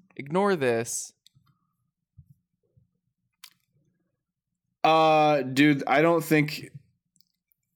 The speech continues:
Speaker 2: I don't think that thirsty, f-, thirsty furries are sexually harassing Tony the Tiger. Uh, yeah, 'cause they want some of that, 'cause he's so fucking jacked, dude.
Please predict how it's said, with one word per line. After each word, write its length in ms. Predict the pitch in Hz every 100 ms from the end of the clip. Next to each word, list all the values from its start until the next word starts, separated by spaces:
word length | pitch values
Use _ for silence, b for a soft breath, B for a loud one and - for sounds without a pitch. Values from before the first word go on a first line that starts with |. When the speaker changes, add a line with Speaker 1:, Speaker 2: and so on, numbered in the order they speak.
| _
Speaker 2:
I 120 | 139
don't 220 | 170 185 160
think 380 | - 165 151
that 540 | - 139 131 - - _ _ _ _ -
thirsty, 520 | - 147 175 - 185
f-, 300 | 151 - - 143
thirsty 400 | 151 160 160 175
furries 380 | 151 139 143 131
are 80 | 110
sexually 500 | - 123 127 139 131
harassing 540 | 120 101 104 - 98
Tony 240 | - 98
the 100 | 92
Tiger. 420 | 85 87 80 85 -
Uh, 40 |
yeah, 200 | 147 202
'cause 120 | 139 127
they 120 | 131
want 260 | 143 160
some 240 | - - 87
of 60 |
that, 200 | 82 65 -
'cause 100 | 117
he's 160 | 120
so 120 | -
fucking 600 | 135 - 143 139 139 113
jacked, 480 | 95 - 131 139 -
dude. 200 | - 90